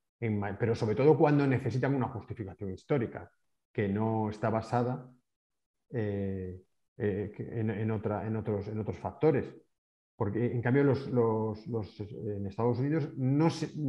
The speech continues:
lo podrían haber hecho, pero no, no, ¿por, por, por qué no han hecho lo mismo? Porque si ya tienen su mito fundador, que es la, la Revolución Americana, bueno, será que consideran que,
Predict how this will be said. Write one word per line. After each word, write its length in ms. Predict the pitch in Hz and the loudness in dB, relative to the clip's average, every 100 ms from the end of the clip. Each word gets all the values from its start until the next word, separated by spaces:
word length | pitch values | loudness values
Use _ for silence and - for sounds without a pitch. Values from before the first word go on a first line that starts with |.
| 131 131 - - _ | 0 -2 -8 -20 _
lo 200 | 143 127 | 2 4
podrían 260 | 123 135 170 | 6 6 6
haber 160 | 165 | 6
hecho, 160 | 185 180 | 6 6
pero 160 | 143 127 | 4 2
no, 140 | 139 | 2
no, 280 | 147 - - - 131 | -2 -4 -10 -12 -8
¿por, 280 | 127 117 - | -2 -4 2
por, 300 | 117 107 - | 2 2 2
por 180 | 120 - | 2 4
qué 100 | 147 | 6
no 120 | 156 | 6
han 100 | 143 | 4
hecho 140 | 135 107 | 2 0
lo 80 | |
mismo? 420 | 117 175 156 104 - _ _ _ _ | 2 2 2 -4 -10 _ _ _ _
Porque 520 | - 113 110 104 - - | -2 2 4 4 2 -6
si 180 | 110 117 | -4 2
ya 140 | 123 | 4
tienen 220 | 131 160 139 | 6 6 4
su 180 | 135 | 4
mito 360 | 127 151 139 123 | 4 4 4 2
fundador, 720 | - 131 120 107 139 196 196 _ _ _ _ - | 2 0 2 2 0 -2 -6 _ _ _ _ -2
que 100 | 135 | 0
es 100 | 143 | 4
la, 320 | 143 131 123 | 6 6 6
la 120 | 123 | 4
Revolución 480 | 117 110 110 107 127 | 4 2 0 2 2
Americana, 640 | 117 98 98 170 135 - - _ _ _ _ _ _ _ | 2 0 2 0 0 -6 -18 _ _ _ _ _ _ _
bueno, 280 | 147 110 113 - - _ _ _ _ _ - - | -2 -2 -2 -10 -20 _ _ _ _ _ -20 -10
será 500 | - 113 123 147 - | 2 6 8 6 4
que 440 | 151 139 123 113 104 | 4 6 6 4 2
consideran 500 | 110 - 113 120 127 | -2 0 2 2 4
que, 520 | 135 123 113 104 | 4 4 4 0